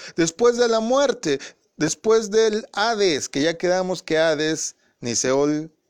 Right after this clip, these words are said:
quieren decir infierno, sino solo tumba. El mundo necesita escuchar y entender el mensaje ori-, original de la resurrección. ¿Para qué? Para que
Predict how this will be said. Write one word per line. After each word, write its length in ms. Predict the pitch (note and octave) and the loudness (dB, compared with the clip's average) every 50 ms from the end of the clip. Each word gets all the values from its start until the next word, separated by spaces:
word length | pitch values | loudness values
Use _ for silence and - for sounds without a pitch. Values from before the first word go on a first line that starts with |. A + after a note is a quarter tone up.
| _ | _
quieren 200 | - B2 A#2 A2+ | -10 -8 -8 -8
decir 200 | A2+ G#2+ G#2 A#2 | -8 -8 -6 -6
infierno, 480 | A#2+ A#2+ A2+ - E3 E3+ D3 B2+ A#2 A2 | -4 -4 -4 -2 0 0 -2 -2 -4 -8
sino 160 | - B2 A#2 | -10 -10 -8
solo 280 | G#2 C#3 D#3 D3 C3 - | -4 -2 -2 0 -2 -2
tumba. 480 | - - G#3 F#3 D3 B2 A2 G#2 - _ _ _ _ _ _ _ _ _ - - _ _ _ - - - | -2 -2 0 0 0 -4 -6 -8 -12 _ _ _ _ _ _ _ _ _ -20 -20 _ _ _ -20 -18 -8
El 220 | - G#3+ E3 F3+ G#3 | -2 0 0 0 2
mundo 360 | A3+ B3 B3+ B3 B3 C4+ B3+ | 0 0 0 0 2 2 2
necesita 760 | A#3 A3+ G3+ - G3 E3+ - - G#3+ A3 G#3 - - A#3 A3+ | 2 2 0 0 0 -2 -2 -2 -2 -4 -4 -2 -2 0 0
escuchar 580 | G#3+ - - - E3+ D#3 - - G#3 G3 G3 G3 | 0 0 -2 -6 -6 -6 -4 -2 0 0 0 0
y 80 | G#3 | 0
entender 500 | G#3 G3 E3+ - F#3 E3 D#3+ D#3+ F3+ F#3 | -2 -2 -2 -2 -4 -2 -2 0 0 0
el 140 | G3 G3 G3 | 0 0 -2
mensaje 560 | F3 D#3 D3 C#3 - - F#3 F#3 F3 - G3 | -2 -4 -4 -4 -2 -2 -2 -2 -2 -2 -4
ori-, 420 | F3 D#3 C#3+ - - D3 D3 - - | -2 -2 -2 -4 -6 -8 -8 -6 -4
original 540 | F3 C#3 C#3+ C#3+ - E3 D3+ D#3 E3+ F#3 F#3+ | -2 -2 -2 -2 -4 -4 -4 -2 -2 0 0
de 80 | G3 | 0
la 140 | F#3+ F3+ E3+ | 0 0 0
resurrección. 920 | D#3 D#3 C#3+ - - C#3 C#3 C#3 B2+ - - - D#3+ D3+ D3 D#3 F#3 B3 _ _ _ _ _ _ _ _ _ _ _ _ _ _ _ _ _ _ _ _ _ _ _ _ _ _ _ _ _ | 0 -2 -4 -4 -4 -4 -4 -4 -4 -4 -6 -4 -2 -2 -4 -4 -8 -12 _ _ _ _ _ _ _ _ _ _ _ _ _ _ _ _ _ _ _ _ _ _ _ _ _ _ _ _ _
¿Para 320 | - F#3+ F#3 F#3+ F#3+ F#3 | -2 0 0 0 -2 -4
qué? 420 | - - A#3+ A3 G3 - - _ _ _ _ _ _ _ _ _ _ _ _ _ _ _ | -2 0 2 2 2 0 -6 _ _ _ _ _ _ _ _ _ _ _ _ _ _ _
Para 320 | - F3 F3 F#3 F#3+ F3 - | -6 -4 -2 -2 -4 -4 -4
que 360 | - F#3+ F#3+ F#3+ - - | 0 2 2 2 0 -2